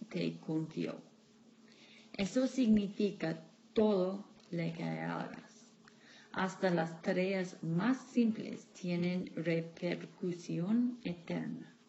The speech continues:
Si todo lo tratas como un encargo con responsabilidad, Dios promete tres recompensas en la eternidad.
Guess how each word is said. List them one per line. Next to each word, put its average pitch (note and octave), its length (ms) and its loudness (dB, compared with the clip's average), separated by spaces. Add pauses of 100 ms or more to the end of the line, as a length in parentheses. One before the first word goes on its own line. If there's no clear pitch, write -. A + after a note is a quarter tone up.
(640)
Si G#3 200 0
todo A3+ 500 4
lo B3 240 2
tratas F#3+ 840 -2 (440)
como F#3+ 420 0 (140)
un F#3+ 320 0
encargo F3+ 800 0 (380)
con F3+ 460 0 (100)
responsabilidad, F3+ 1500 -2 (1000)
Dios G#3 480 2
promete F3 720 -2 (100)
tres A3 540 0 (160)
recompensas F3+ 1400 -2 (160)
en E3+ 200 0
la E3 180 -2
eternidad. E3 840 -4